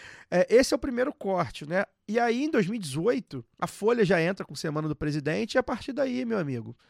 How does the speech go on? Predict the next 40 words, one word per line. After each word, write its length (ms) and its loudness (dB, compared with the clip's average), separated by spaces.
eles 120 -4
vieram 260 0
atropelando. 680 -2
Pra 120 4
questão 360 2
da 80 4
podosfera 520 -2
de 100 -6
esquerda, 720 0
a 100 4
gente 240 -4
foi 120 0
muito 320 0
eclipsado, 560 -2
eu 40 -4
falo 200 -4
pelo 160 -6
lado 180 -2
B, 140 -4
mas 160 -4
eu 20 -2
acredito 380 -10
que 80 -8
outros 320 -10
companheiros 760 -6
aí 160 -8
do 80 -10
Vira 240 -10
Casacas, 1120 -2
enfim, 260 -12
de, 200 -10
de, 180 -16
de 160 -12
outros 240 -10
podcasts 560 -8
também 220 -8
que 200 -12
normalmente 480 -6
a 60 -10
galera 400 -6